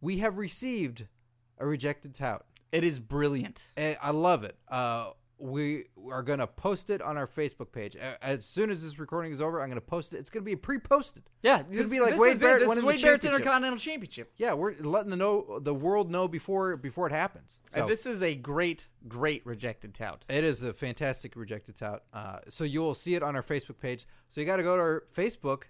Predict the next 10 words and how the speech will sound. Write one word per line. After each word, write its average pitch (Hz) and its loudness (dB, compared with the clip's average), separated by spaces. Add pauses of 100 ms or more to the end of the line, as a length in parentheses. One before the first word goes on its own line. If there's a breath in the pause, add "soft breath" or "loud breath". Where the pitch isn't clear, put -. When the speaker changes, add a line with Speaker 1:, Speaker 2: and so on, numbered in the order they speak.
(120)
Speaker 1:
dot 143 -2
com 175 -2 (160)
slash 202 0
curtain 226 0
jerks 131 -4 (280)
and 135 -8
like 208 -2
us - -8
on 104 -8
there. 104 -16